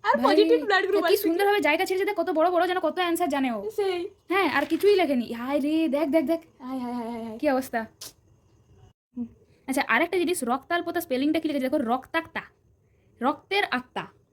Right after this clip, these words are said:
Speaker 1: ওয়াও, কোশ্চেনটা কি
Speaker 2: ওয়াও।
Speaker 1: ছিল? কোশ্চেনটা ছিল
Speaker 2: রক্তাল্পতার কারণ কি?
Speaker 1: আচ্ছা,
Speaker 2: ও
Speaker 1: রক-,
Speaker 2: রক্তাক্তা, বাস।
Speaker 1: রক্তাক্তা।
Speaker 2: আচ্ছা, আরেকজন কি লিখেছে, "চুল ও নখে কি প্রোটিন থাকে?" ভিটামিন এ প্রোটিন। মানে এইটা,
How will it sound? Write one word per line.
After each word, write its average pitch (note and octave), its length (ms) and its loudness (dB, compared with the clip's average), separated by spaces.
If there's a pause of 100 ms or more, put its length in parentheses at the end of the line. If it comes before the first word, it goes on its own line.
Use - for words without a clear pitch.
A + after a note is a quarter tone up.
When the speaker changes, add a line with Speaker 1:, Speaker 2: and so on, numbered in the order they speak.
Speaker 1:
ওয়াও, C4+ 360 2 (380)
কোশ্চেনটা A#4 380 2
কি C#5 100 6
Speaker 2:
ওয়াও। D4+ 120 0
Speaker 1:
ছিল? A#3+ 100 -4
কোশ্চেনটা F#4 360 -6
ছিল G4 200 -4
Speaker 2:
রক্তাল্পতার D#4+ 560 -2
কারণ C4 260 0
কি? G#3 200 -10 (120)
Speaker 1:
আচ্ছা, C4 240 -8
Speaker 2:
ও - 20 0
Speaker 1:
রক-, D#4+ 80 4
Speaker 2:
রক্তাক্তা, C4+ 360 -2
বাস। G#3 360 -6
Speaker 1:
রক্তাক্তা। C#4+ 420 0 (1200)
Speaker 2:
আচ্ছা, A#3+ 140 -4
আরেকজন D4 360 0
কি E4+ 80 0
লিখেছে, B3+ 320 0 (360)
"চুল F4 260 2
ও F#4 40 0
নখে F4 240 -2
কি E4 180 -4
প্রোটিন D#4+ 280 0
থাকে?" D#4 240 -2 (540)
ভিটামিন F4 580 0
এ C#4+ 140 -2
প্রোটিন। G3 440 -6 (400)
মানে D4+ 300 0 (300)
এইটা, D4+ 300 0